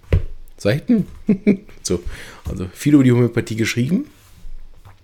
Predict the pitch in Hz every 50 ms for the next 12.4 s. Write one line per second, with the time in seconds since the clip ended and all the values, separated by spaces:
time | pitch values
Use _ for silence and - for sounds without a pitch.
0 | - _ _ _ - - - - - - - - - - - _ - 123 123 127
1 | 127 127 95 110 113 123 120 123 127 127 135 127 123 131 - 143 127 - 110 117
2 | 135 139 151 143 - 113 120 113 - - 98 110 127 131 131 131 120 117 110 110
3 | 113 113 90 - 92 - - - 95 92 104 120 135 139 - 135 123 117 117 120
4 | 120 120 117 127 120 110 - - - - - 110 107 104 98 - 98 104 95 90
5 | 104 117 113 - 113 - - - - 95 92 98 - - 104 98 95 - - 117
6 | 120 117 - - - 98 - - - 104 95 92 90 90 98 107 113 101 92 90
7 | - - - - 87 82 90 104 123 131 - 135 120 - 104 - - - 95 104
8 | - 131 131 123 120 - - - 95 95 104 117 120 120 113 - - - 95 92
9 | 95 92 - - - - - 90 90 - - - 151 190 - - - _ _ _
10 | - - - - - - - - - - - - - - 90 92 90 92 80 82
11 | 80 82 - - 92 92 87 82 - - - - - - - - - - - -
12 | - 123 120 139 160 170 165